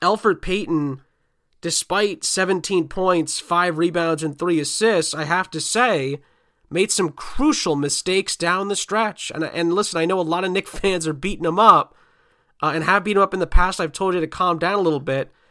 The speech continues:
To be fair, you know, this was, you know, this was a time where Elfrid Payton really could have stepped up for the Knicks in the latter stages of the fourth quarter and, and wasn't able to do enough. Uh, Reggie Bullock had ten points,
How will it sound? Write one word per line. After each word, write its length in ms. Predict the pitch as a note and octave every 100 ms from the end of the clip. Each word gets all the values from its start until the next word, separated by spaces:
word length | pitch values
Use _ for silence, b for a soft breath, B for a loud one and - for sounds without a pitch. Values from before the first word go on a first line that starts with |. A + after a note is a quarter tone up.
| _ _
To 100 | -
be 80 | G3
fair, 380 | - A3 A#3+ G#3
you 100 | D#3+
know, 80 | D#3+
this 220 | F#3+ A#3
was, 260 | G3+ - _ -
you 120 | F3+
know, 60 | E3+
this 220 | G3+ A3
was 80 | A3+
a 40 |
time 280 | - A3+ G#3+
where 160 | E3+
Elfrid 400 | - F3+ F3 D#3+
Payton 300 | - F3 E3
really 260 | D3+ F3+ E3+
could 200 | - F#3
have 120 | D#3
stepped 340 | - E3 D#3+ E3+
up 260 | F3 _ _ _ _ _
for 160 | - D#3+
the 80 |
Knicks 260 | D#3+ E3+ -
in 80 | E3
the 80 | D3
latter 380 | C#3+ D#3+ F3
stages 560 | E3 - F3+ F3+ E3 D#3
of 140 | D3+
the 80 | D3
fourth 360 | - E3 D#3+ D#3+
quarter 520 | F#3+ G3+ C#3 B2 B2 b b b b
and, 180 | - F3
and 240 | D3 E3+ D#3+
wasn't 280 | E3 E3+
able 200 | E3 D#3+ D#3
to 60 |
do 240 | D3 D#3 D3+
enough. 520 | C#3 D#3+ A#2 - - -
Uh, 120 | C3
Reggie 320 | E3+ D#3+ E3+
Bullock 360 | D3+ E3 D#3 D#3
had 200 | D#3 -
ten 280 | E3+ D#3
points, 600 | D3+ D#3+ D3+ D3+ - -